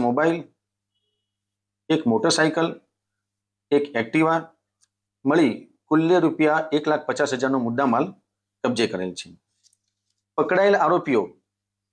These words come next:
જેમાં આરોપી નંબર એકનું નામ છે કાનુચરણ કાલુચરણ પરીદા, જે સાયણ ગામ ખાતે રહે છે. આરોપી નંબર બે બલરામ મહંત સાહુ, ઉંમર વર્ષ વીસ, જે પદ્માવતી ભવન ખાતે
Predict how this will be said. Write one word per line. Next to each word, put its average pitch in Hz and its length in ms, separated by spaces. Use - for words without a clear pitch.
જેમાં 156 300
આરોપી 165 320
નંબર 180 220
એકનું 165 260
નામ 156 200
છે 165 80
કાનુચરણ 170 640
કાલુચરણ 147 640
પરીદા, 120 320
જે 170 120
સાયણ 147 280
ગામ 135 180
ખાતે 101 240
રહે 95 80
છે. - 80
આરોપી 180 340
નંબર 180 240
બે 180 60
બલરામ 143 360
મહંત 147 260
સાહુ, 139 240
ઉંમર 165 280
વર્ષ 147 220
વીસ, 139 160
જે 165 60
પદ્માવતી 156 540
ભવન 127 220
ખાતે 135 180